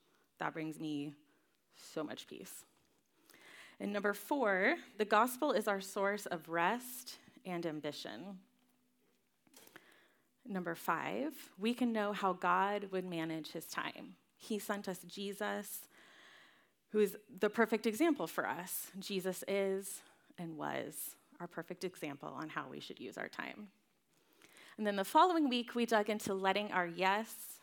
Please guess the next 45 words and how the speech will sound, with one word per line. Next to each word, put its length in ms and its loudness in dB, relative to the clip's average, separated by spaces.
be 260 -4
yes. 560 0
My 200 2
biggest 340 0
takeaway 420 0
from 220 -6
this 360 -6
was 100 -6
that 220 -6
we 80 -2
need 200 -6
to 80 -12
be 240 -4
closing 520 6
the 80 4
loops 400 2
in 120 -4
our 140 0
lives. 400 4
He 60 -8
talked 260 0
about, 240 4
you 80 -4
know, 80 -2
how 120 0
you 60 -2
get 160 -4
that 160 -8
song 300 -4
in 80 -6
your 80 -6
head 320 -2
that 140 -6
plays 200 -4
over 240 -6
and 160 -4
over 160 -6
and 140 -4
over. 420 -4
"It's 160 -10
a 40 -12
small 320 -8
world." 340 -10
You're 140 -8
welcome. 340 -6